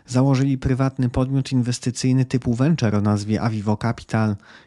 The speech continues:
Jego docelowa kapitalizacja ma wynieść czterysta milionów złotych, obecnie jest to sto milionów. Fundusz ma się skupiać na projektach głównie polskich i europejskich typu Growth.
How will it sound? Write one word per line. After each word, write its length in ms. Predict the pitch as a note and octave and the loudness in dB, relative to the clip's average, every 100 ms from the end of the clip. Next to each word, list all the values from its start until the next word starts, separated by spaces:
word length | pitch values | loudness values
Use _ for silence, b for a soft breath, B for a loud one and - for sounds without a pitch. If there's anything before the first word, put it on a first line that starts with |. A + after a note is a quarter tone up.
| - | -4
Jego 240 | G#2+ A2+ | 0 0
docelowa 560 | G#2+ A2 - A#2 A#2 A#2+ | 0 -2 0 0 2 0
kapitalizacja 800 | B2 - - A#2 A2 A#2+ B2 A#2 | -2 -8 -4 -2 0 -2 0 0
ma 140 | A2+ | 0
wynieść 440 | A2+ A2+ G#2+ - - | 0 0 -2 -8 -12
czterysta 560 | - - A#2+ B2 - | -10 -4 -2 -2 -2
milionów 380 | A#2+ A#2 A#2+ A2+ | 0 0 0 0
złotych, 400 | A2+ C3+ D3 A2 | 0 -2 0 -2
obecnie 360 | G#2 G#2+ - G#2 | -2 -4 -2 -4
jest 200 | G#2+ - | -4 -8
to 100 | A2+ | -10
sto 200 | - G#2 | -6 -2
milionów. 640 | A2 A2 A#2 A2+ G#2+ - B B B | 0 2 2 2 0 -2 B B B
Fundusz 420 | - A2+ A2 - | -4 -2 -2 -2
ma 120 | A2 | -2
się 160 | G#2+ A2 | -2 -4
skupiać 540 | - A#2+ A#2 A2 - | -4 -6 -4 -4 -2
na 180 | - A2+ | 0 0
projektach 560 | G#2+ A2+ A2+ - A2 G#2+ | 2 0 -2 -4 -4 -2
głównie 320 | A#2 A2+ A2 | -2 0 0
polskich 520 | - B2 - B2+ A#2 | 0 -4 -4 -8 -4
i 120 | A#2 | -2
europejskich 720 | G#2+ A2+ A2+ C3+ C#3+ - G#2+ - | 0 0 0 0 -2 -4 -10 -6
typu 240 | G#2+ A2 | -4 -2
Growth. 500 | A2+ A#2+ A#2+ - | 2 4 4 0